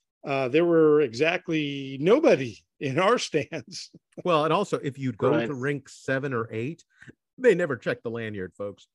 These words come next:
Speaker 2: If you have, if you're way down on the list, they never.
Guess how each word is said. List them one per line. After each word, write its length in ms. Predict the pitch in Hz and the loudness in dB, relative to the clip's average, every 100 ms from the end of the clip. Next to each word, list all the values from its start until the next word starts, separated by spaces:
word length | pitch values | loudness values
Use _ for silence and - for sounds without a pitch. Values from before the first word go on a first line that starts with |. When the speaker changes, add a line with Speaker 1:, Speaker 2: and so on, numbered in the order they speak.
| _ 156 | _ -10
Speaker 2:
If 140 | 131 | -6
you 160 | 165 196 | -6 -4
have, 320 | 165 135 139 | -2 -4 -4
if 160 | 123 | -4
you're 120 | 160 170 | -2 0
way 260 | 139 147 151 | 0 2 2
down 260 | 147 151 | 0 -2
on 120 | 135 | -4
the 80 | 123 | -4
list, 260 | 123 160 - _ _ _ _ _ _ _ _ 143 | -4 -4 -6 _ _ _ _ _ _ _ _ -6
they 180 | 131 | -4
never. 280 | 123 104 101 | -2 -2 -6